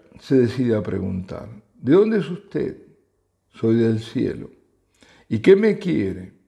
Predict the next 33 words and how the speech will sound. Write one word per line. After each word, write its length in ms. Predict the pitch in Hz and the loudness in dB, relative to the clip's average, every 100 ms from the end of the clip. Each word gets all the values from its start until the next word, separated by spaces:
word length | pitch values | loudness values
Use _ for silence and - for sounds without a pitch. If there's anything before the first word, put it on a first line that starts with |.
| _ _ _ _ _ | _ _ _ _ _
"Vine 260 | 120 123 131 | -2 2 2
para 260 | 131 123 | 2 2
pediros 360 | 113 123 135 139 | 2 2 2 0
que 160 | - | -2
vengáis 400 | 123 123 131 123 | -2 0 0 0
aquí 240 | 120 117 131 | -2 -4 -4
seis 200 | 131 123 | -4 -4
meses 360 | 131 123 123 | -4 -6 -8
seguidos, 680 | 110 120 107 98 92 98 - - _ _ _ - | -6 -2 0 0 -2 -4 -10 -20 _ _ _ -10
el 160 | 101 | -6
día 220 | 98 113 110 | 0 0 0
trece, 560 | 95 90 - - - _ _ _ _ _ _ - | -4 -6 -10 -18 -20 _ _ _ _ _ _ -10
a 80 | |
esta 180 | 113 117 | -4 0
misma 460 | 107 117 104 104 95 | 2 0 -2 -4 -6
hora. 360 | 92 92 113 - _ _ _ _ _ _ - - | -6 -8 -12 -18 _ _ _ _ _ _ -16 -2
Después 340 | 131 131 175 | 0 2 4
os 120 | 180 | 4
diré 240 | 139 139 135 | 2 0 0
quién 240 | 135 127 | 0 -2
soy 300 | 110 151 160 | 0 0 2
y 40 | 143 | 2
lo 120 | 110 | 0
que 160 | 110 | -4
quiero. 440 | 107 107 95 95 98 _ | -6 -8 -8 -8 -12 _
Luego 280 | 120 131 127 | -2 2 2
volveré 440 | 117 110 107 113 | 2 0 -2 -2
una 160 | 131 117 | -2 -4
séptima 640 | - 156 156 - 117 107 95 | -4 -4 -4 -4 -4 -2 -4
vez". 360 | 85 - - _ _ _ - - - | -8 -12 -20 _ _ _ -20 -20 -10
Esa 240 | - 143 147 | -6 -4 -2
séptima 580 | 208 - - 135 123 117 | 0 -2 -2 -4 0 2
vez, 460 | 113 98 101 - | 2 2 0 -8